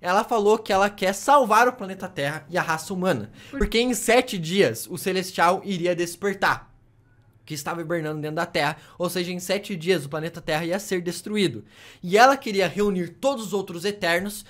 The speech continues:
Speaker 1: pra que eles impedissem o surgimento do novo Celestial. Por quê?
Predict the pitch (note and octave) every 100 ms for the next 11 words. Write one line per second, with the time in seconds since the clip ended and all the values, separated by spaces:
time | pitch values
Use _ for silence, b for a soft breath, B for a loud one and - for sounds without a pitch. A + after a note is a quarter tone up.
0 | B B B A#3 B3 A#3+ B3+ B3+ C4+ C#4+
1 | C#4+ G3+ A3 A3 G#3+ G#3 B F3+ F3+ -
2 | A3 A3 F#3+ F3 F3 G3 F#3+ C#3+ C#3 C#3+
3 | D3+ C#3+ - E3 G#2+ - E3 D#3 - C3